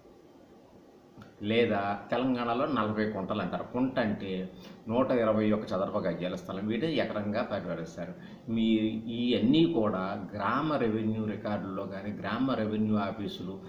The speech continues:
రెవెన్యూ కార్యాలయాలు చేసే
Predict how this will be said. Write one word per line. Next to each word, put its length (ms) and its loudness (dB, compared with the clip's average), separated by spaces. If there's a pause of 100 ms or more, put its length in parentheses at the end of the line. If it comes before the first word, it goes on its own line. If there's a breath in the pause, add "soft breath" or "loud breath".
(240 loud breath)
రెవెన్యూ 380 4
కార్యాలయాలు 640 0 (1400)
చేసే 460 2